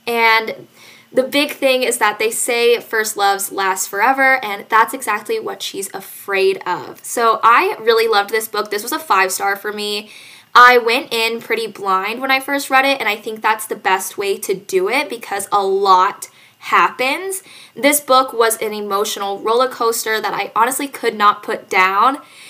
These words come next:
The steamy rating would be about a two point seven five to a three, I would say.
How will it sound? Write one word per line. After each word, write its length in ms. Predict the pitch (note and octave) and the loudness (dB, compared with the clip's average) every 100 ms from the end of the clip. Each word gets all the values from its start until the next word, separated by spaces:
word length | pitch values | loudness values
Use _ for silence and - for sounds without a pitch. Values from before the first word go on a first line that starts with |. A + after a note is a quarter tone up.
| - | 0
The 160 | B3 C4 | 6 6
steamy 400 | - C#4 D4 D4+ | 4 -4 -4 0
rating 260 | C#4 C#4 | 0 2
would 120 | C4 B3 | -2 0
be 120 | A#3+ | 2
about 340 | A3+ G#3+ - | 6 6 4
a 40 | G#3+ | -2
two 240 | - B3+ | -8 -8
point 240 | - A3 | -8 -8
seven 280 | - G#3 G#3 | -4 -4 -4
five 480 | G#3 G3+ G#3 G#3 G3+ | -6 -2 -2 -2 -6
to 180 | - G3 | -4 -2
a 40 | |
three, 540 | F#3+ G3 F#3 F#3+ F#3+ A3+ | -2 -4 -2 0 0 0
I 140 | A#3+ | 0
would 160 | C4+ - | -2 -6
say. 420 | - C4 C4 | -4 0 0